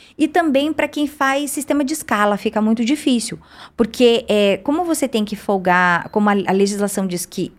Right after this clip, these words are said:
há, há necessidade de uma folga, pelo menos em um domingo do mês, é, e aí,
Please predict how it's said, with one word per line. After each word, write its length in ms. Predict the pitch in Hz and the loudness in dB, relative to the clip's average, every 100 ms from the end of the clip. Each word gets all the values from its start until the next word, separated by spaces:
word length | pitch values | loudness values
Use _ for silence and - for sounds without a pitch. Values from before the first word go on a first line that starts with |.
| - | -4
há, 360 | 180 165 165 - | 0 2 2 2
há 160 | 190 | 2
necessidade 560 | 240 269 240 220 180 180 | 2 2 0 2 0 0
de 80 | 180 | 0
uma 160 | 180 | 0
folga, 320 | 175 175 165 160 | 0 -2 -2 -4
pelo 160 | 170 | -4
menos 260 | 170 175 185 | -4 -4 -2
em 80 | 185 | 0
um 160 | 226 | 0
domingo 400 | 294 202 175 170 | 0 0 0 -2
do 120 | 160 | 0
mês, 480 | 165 196 196 151 - - - - - - - | 2 2 2 -2 -10 -16 -20 -20 -20 -20 0
é, 260 | 196 190 196 | 4 4 4
e 120 | 202 | 2
aí, 420 | 190 196 226 - | 2 2 0 -2